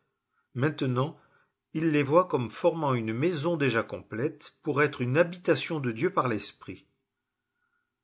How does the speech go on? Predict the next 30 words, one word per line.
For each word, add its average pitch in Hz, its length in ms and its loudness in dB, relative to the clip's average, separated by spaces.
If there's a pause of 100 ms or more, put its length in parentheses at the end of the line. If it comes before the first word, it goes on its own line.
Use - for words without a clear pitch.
(200)
Tous 190 140 -6
les 170 120 6
croyants 139 360 2
sur 117 200 -4
la 98 140 -2
terre, 156 480 2
à 131 120 -2
n'importe 143 380 0
quel 127 200 2
moment 110 280 -4
donné, 104 400 -4 (360)
sont - 240 -2
considérés 131 920 2 (140)
comme 131 180 0
étant 147 320 0
l'habitation 165 640 2
de 135 160 0
Dieu. 85 400 -10 (840)
Les 113 160 -4
croyants 180 360 2
d'entre 143 300 -2
les 104 140 -2
Juifs 120 440 -6
et 135 80 -2
d'entre 160 320 2
les 117 140 0
nations 110 460 -4
sont - 200 -8
édifiés 120 640 -8
ensemble 127 760 -4